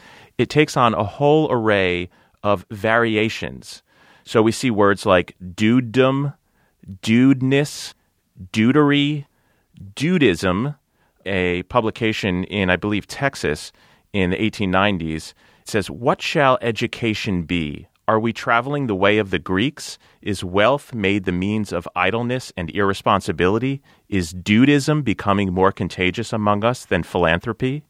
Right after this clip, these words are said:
We hear dudess and dudish. <laughs>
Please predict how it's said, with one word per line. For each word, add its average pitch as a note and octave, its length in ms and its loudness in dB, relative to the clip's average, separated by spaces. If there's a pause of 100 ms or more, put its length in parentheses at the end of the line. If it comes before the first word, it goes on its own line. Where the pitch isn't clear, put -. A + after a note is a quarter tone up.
(640)
We A#2+ 140 0
hear B2+ 420 2
dudess A#2 920 0 (520)
and G2 300 4 (200)
dudish. B2+ 840 0 (320)
<laughs> F#3 80 -2